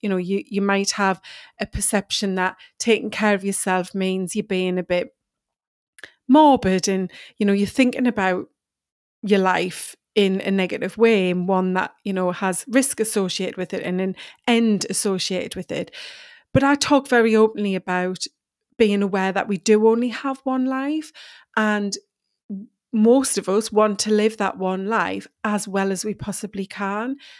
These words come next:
And so to live that life, we want to focus on our health span,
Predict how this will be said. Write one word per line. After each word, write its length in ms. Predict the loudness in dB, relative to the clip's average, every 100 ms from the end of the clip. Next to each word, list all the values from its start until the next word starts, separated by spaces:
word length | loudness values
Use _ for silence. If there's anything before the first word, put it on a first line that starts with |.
| _
And 160 | -4 -2
so 240 | 2 2
to 180 | 2 0
live 300 | 0 0 0
that 240 | -2 -2
life, 500 | -2 -2 -2 -4 -8 -12 _ _ _ _
we 100 | -4
want 260 | 2 2 2
to 100 | -2
focus 400 | 0 0 0 -4
on 140 | -4
our 80 | -4
health 360 | -6 -4 -2 -2
span, 560 | -4 -4 -4 -4 -4